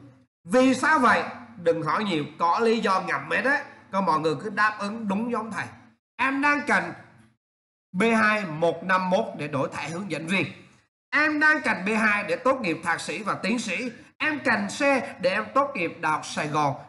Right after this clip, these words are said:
Thì em phải lưu ý vấn đề này giùm mình cái. Nha, mọi người nha. Rồi, như vậy, nó hỏi mọi người một câu hỏi như sau. Hỏi rất đơn giản. Đó là,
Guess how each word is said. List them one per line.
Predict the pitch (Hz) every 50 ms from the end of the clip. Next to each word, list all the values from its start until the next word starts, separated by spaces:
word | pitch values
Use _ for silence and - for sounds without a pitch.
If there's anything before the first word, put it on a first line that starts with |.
| - -
Thì | - 156
em | 139 156 170 175 170 - -
phải | 156 120 127 165
lưu | 180 175 165 160
ý | 160 165
vấn | 160 - - - -
đề | 165 143 135
này | 135 139 131 127
giùm | 131 123 120
mình | 123 120 117 -
cái. | 139 139 - - - _ _ _ _ _ _ _ _ _ _ -
Nha, | 165 175 185 196 202 220 254 254 180 - - - - -
mọi | - 160 165
người | 170 170 170
nha. | 165 180 196 190 170 143 131
Rồi, | 151 165 196 196 - - - - - - - - - -
như | 247 294
vậy, | 277 226 - - - - - - - - -
nó | 285 339
hỏi | 359 294 - - 233 285 302
mọi | 262 226 196 -
người | 175 175 170
một | 160 165 165 156 143 143
câu | -
hỏi | 190 135 151 190
như | 202 202
sau. | 185 - 190 165 - - - - - _ _ _ _ _ _ _ _ _ _ _ _ _ _ _ _ -
Hỏi | 120 151 180
rất | - - 247 226 226
đơn | 196 175 175 160
giản. | 143 147 - - - - - - _ _ _ _ _ -
Đó | 175 226
là, | 208 165 - -